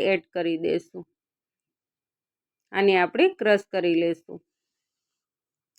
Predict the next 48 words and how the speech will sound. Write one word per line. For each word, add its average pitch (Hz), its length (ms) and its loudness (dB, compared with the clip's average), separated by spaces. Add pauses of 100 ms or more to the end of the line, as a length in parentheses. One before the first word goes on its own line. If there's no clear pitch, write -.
(320)
તો - 100 -6
આપણે 196 260 4
આ 180 140 4
પાત્રા 202 360 2
છે 240 180 0
તે 196 160 -2
લીધા 180 380 2
છે. - 180 -6
હવે 202 240 2
આપણે 180 320 2
તુરિયા 208 420 0
છે 254 140 2
તેને 185 220 0
મેં 185 200 2
બે 190 140 2
થી 202 180 -4
ત્રણ 220 240 0
પાણીએ 190 460 0
સરસ 208 320 -2
રીતે 190 280 -4
ધોઈ 214 260 4
લીધા 185 340 0
છે. 202 180 -4
આપણે 180 320 -2
આ 180 120 0
શાકનો 190 460 -2
મસાલો 196 440 -2
જે 190 180 -4
ક્રશ 202 340 -4
કર્યો 233 360 0
છે 202 180 -10
તે - 180 -12
પણ 180 200 -6
આપણે 185 280 -2
લઈ 202 220 0
લીધો 180 320 -2
છે. 180 160 -10
અને 180 220 -2
એક 220 200 2
ચમચી 208 440 -2 (580)
સિંગદાણા 226 480 4
છે 262 180 2
તેને 190 280 0
મેં 247 200 4 (400)
ક્રશ 214 260 2
કરી 190 320 2
લીધા 190 360 2
છે. 269 180 0